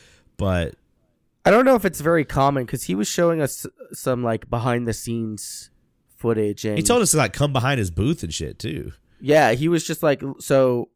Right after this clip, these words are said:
Speaker 2: it's a two D game, but I model everything in three D."
Speaker 1: Yeah.
Speaker 2: Which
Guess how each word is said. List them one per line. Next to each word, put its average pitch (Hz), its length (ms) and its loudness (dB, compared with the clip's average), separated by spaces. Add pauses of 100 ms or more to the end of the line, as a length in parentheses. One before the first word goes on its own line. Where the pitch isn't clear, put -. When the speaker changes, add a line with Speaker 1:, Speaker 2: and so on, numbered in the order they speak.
(200)
Speaker 2:
it's 151 140 -4
a 135 40 -2
two - 280 0
D 185 160 -2
game, 143 380 2
but 143 120 4
I 131 100 4
model 131 400 0
everything 127 360 -2
in 117 120 -4
three 113 300 -6
D." 107 320 -4 (120)
Speaker 1:
Yeah. 120 440 4
Speaker 2:
Which 135 160 0